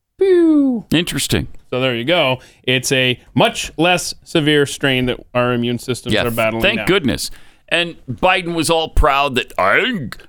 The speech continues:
Speaker 2: I didn't go to the hospital. And Trump did.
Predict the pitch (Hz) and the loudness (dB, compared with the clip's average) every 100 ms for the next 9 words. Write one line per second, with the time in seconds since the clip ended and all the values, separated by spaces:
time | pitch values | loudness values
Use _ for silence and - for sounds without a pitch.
0 | _ 123 190 269 277 208 160 - 190 170 | _ -6 -2 0 0 0 -2 0 2 2
1 | 196 190 185 175 151 226 202 - - - | 0 0 0 0 0 0 0 0 -2 -2
2 | 190 392 233 - - - _ 147 156 151 | -4 -6 -6 -10 -16 -20 _ -4 -4 -2
3 | - 208 226 247 - - 190 240 240 175 | 0 2 2 -2 -6 -2 0 2 2 0
4 | 160 143 | -4 -6